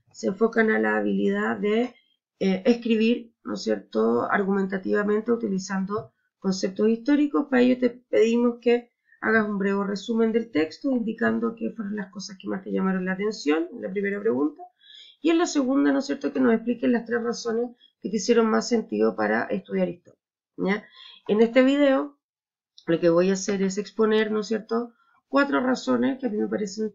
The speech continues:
muy significativas para estudiar historia, también para ver si es que, ¿no es cierto?, eh, te hacen sentido y te pueden ayudar a realizar de mejor manera tu trabajo. El primer motivo, ¿no es cierto?,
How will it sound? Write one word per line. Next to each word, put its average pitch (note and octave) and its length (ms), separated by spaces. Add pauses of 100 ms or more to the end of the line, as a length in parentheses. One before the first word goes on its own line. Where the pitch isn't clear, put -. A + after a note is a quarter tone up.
muy A3+ 240
significativas A3+ 840 (520)
para A3+ 200
estudiar A3+ 280
historia, C4+ 480
también A#3 340
para A#3 360 (300)
ver A3+ 260
si - 160
es A3+ 180
que, A#3 160
¿no A3+ 100
es A3 100
cierto?, - 600
eh, F#3+ 640
te G3 100
hacen G3 260
sentido G2 500
y G2 80
te G2 80
pueden F#2 280
ayudar F3 340
a F3 80
realizar - 380
de E3+ 80
mejor E3+ 280
manera D#3 300
tu - 80
trabajo. - 360 (1500)
El B3 160
primer D#4 260
motivo, D#4 460
¿no C#4+ 140
es C4 100
cierto?, C#4 420